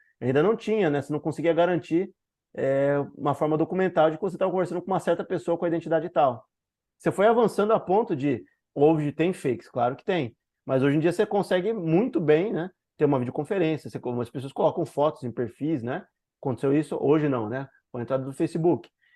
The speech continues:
E aí você vai lá e vai pro Instagram, que é totalmente inicialmente focado em fotos, e a pessoa põe a cara dela, o contexto, tudo bonitinho mesmo que com filtros, né? Ela tá ali dentro, ela tá clara, tem a identidade dela, né? Fakes tem, mas no geral as pessoas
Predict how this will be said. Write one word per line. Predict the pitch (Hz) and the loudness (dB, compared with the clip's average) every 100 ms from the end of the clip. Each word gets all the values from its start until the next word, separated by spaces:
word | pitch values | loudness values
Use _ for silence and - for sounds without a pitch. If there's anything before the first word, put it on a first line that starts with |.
| - | 2
E | |
aí | 139 | 4
você | 165 165 | 4 2
vai | 180 175 | 4 4
lá | 165 | 4
e | 175 | 4
vai | 180 | 0
pro | 185 | 0
Instagram, | 180 190 165 180 | 0 2 0 0
que | 175 | -2
é | |
totalmente | - 233 247 196 180 165 | 2 0 2 0 -2 -2
inicialmente | 160 165 160 | -4 -4 -6
focado | - 170 170 170 | -4 0 0 0
em | 190 | -2
fotos, | - 170 180 | 2 2 2
e | 185 | -4
a | |
pessoa | 185 190 175 _ _ _ | -4 -6 -8 _ _ _
põe | 170 220 277 | 2 4 2
a | 196 | 0
cara | 165 147 120 | 2 2 2
dela, | 127 135 143 | 0 0 0
o | |
contexto, | 139 123 110 135 127 - | -4 -8 -6 -8 -8 -4
tudo | 170 175 | -4 -2
bonitinho | 151 131 151 | -4 -4 -2
mesmo | 135 135 117 | 0 -2 -4
que | |
com | - 147 | -4 -4
filtros, | - 185 220 135 113 | -2 -2 -2 -4 -4
né? | 151 - _ _ _ _ _ | -6 -8 _ _ _ _ _
Ela | 175 170 | 2 4
tá | 220 | 4
ali | 220 | 4
dentro, | 311 226 175 120 | 6 4 4 -2
ela | 127 | -4
tá | - | -4
clara, | - 160 180 165 | -2 4 6 6
tem | - 135 | 2 -2
a | |
identidade | 143 160 175 185 | -2 0 0 0
dela, | 160 151 120 | 2 2 0
né? | 131 151 _ _ _ | -6 -10 _ _ _
Fakes | 185 196 175 143 | 4 4 4 -2
tem, | 190 180 | 0 2
mas | 143 123 | 0 0
no | 143 220 | 2 4
geral | 208 170 165 | 4 6 4
as | 175 | 2
pessoas | 175 - - | -8 -12 -20